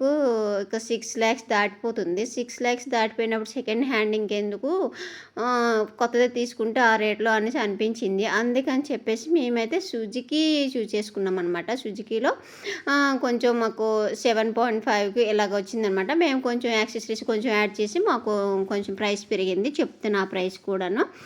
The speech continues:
ఇగోండి, మేమైతే ఫైనల్గా ఇగ్నిస్ కార్ అయితే తీసుకున్నాం అనమాట. ఆ, ఇది, ఇదే ఎందుకంటే ఇప్పుడు మాకు అత్తయ్యలకైతే ఇది బెటర్గా అనిపిస్తుంది అని చెప్పేసి మేము ఇప్పుడైతే ఈయన,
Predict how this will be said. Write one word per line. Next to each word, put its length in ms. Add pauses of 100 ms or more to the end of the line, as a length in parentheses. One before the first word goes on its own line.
(360)
ఇగోండి, 420
మేమైతే 440
ఫైనల్గా 800
ఇగ్నిస్ 440
కార్ 280
అయితే 140
తీసుకున్నాం 600
అనమాట. 400 (760)
ఆ, 340
ఇది, 540
ఇదే 480
ఎందుకంటే 520
ఇప్పుడు 360
మాకు 680 (280)
అత్తయ్యలకైతే 800
ఇది 420 (220)
బెటర్గా 460
అనిపిస్తుంది 580
అని 200
చెప్పేసి 340
మేము 200
ఇప్పుడైతే 500
ఈయన, 520